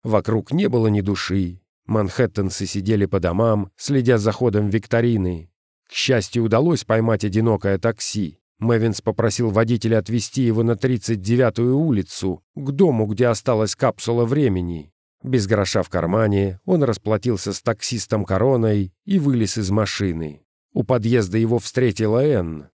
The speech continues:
На руках она держала щенка Дога. «Так и знала, что ты придешь сюда», — сказала она.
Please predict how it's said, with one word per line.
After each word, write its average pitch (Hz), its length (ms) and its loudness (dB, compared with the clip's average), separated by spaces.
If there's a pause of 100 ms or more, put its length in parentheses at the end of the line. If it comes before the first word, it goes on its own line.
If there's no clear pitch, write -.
(180)
На 135 140 2
руках 110 380 0
она 107 180 0
держала 104 580 0
щенка 113 540 -2
Дога. 90 500 -2 (460)
«Так 214 200 0
и 208 40 6
знала, 139 400 2
что - 180 -2
ты 175 140 0
придешь 160 440 -2
сюда», — 156 500 -4
сказала 92 600 0
она. 87 320 -2